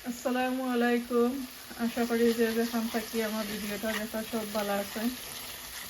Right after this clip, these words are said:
আলহামদুলিল্লাহ, আমিও ভালো আছি। আজকে আর একটা ভিডিও লিয়ে আইছি। এখানেও দেখা পারা আমি মশলা কষাইয়া নিলাম। তো গরুর মাংস রান্নু, আর ইনো সব জাতের মশলা দিছি, পেঁয়াজ, আদা, রসুন, তেল দিয়া,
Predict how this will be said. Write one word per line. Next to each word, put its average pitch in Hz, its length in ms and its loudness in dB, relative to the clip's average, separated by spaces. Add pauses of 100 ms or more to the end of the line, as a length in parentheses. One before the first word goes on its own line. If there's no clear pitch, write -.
(100)
আলহামদুলিল্লাহ, 277 640 4
আমিও 254 280 4
ভালো 247 220 8
আছি। 233 280 4 (180)
আজকে 233 320 0
আর 226 100 4
একটা 240 180 0
ভিডিও 226 320 2
লিয়ে 226 220 4
আইছি। 226 340 0 (800)
এখানেও 247 420 6
দেখা 240 300 2
পারা 233 280 6 (160)
আমি 220 220 2
মশলা 240 440 6
কষাইয়া 233 440 2
নিলাম। 226 320 4 (680)
তো 220 200 -4
গরুর 233 320 10
মাংস 254 320 6
রান্নু, 226 440 6 (680)
আর 202 300 4 (680)
ইনো 220 200 0
সব 233 240 2
জাতের 226 320 4
মশলা 226 400 4
দিছি, 208 380 -2
পেঁয়াজ, 214 340 0
আদা, 214 240 2
রসুন, 214 460 -2 (140)
তেল 208 320 0 (100)
দিয়া, 208 200 2